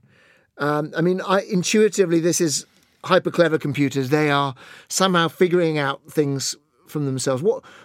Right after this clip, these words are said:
why is that different to the basic statistical manipulation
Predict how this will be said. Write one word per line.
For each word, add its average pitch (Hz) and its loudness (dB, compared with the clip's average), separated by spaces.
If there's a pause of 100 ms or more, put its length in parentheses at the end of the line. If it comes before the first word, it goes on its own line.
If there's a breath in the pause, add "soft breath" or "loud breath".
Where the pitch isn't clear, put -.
(100)
why 208 0
is 214 2
that 180 -2
different 165 0
to 151 0 (180)
the 147 -6
basic 165 -2
statistical - -6
manipulation 135 -4